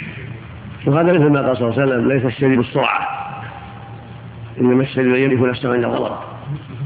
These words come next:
يعني ليس اللي يصرع الناس ويطرح الناس أولى بهذا الاسم، وهو صرع،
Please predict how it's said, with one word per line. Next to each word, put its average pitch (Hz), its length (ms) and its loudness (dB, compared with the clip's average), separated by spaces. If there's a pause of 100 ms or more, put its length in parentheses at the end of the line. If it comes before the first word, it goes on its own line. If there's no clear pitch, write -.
(1700)
يعني 123 220 0
ليس 156 220 2 (920)
اللي 123 140 4
يصرع 135 220 0
الناس 131 360 2
ويطرح 117 260 0
الناس 127 300 2 (1200)
أولى 139 220 4
بهذا 123 220 2
الاسم، 113 320 -2 (760)
وهو 110 220 0
صرع، - 580 -2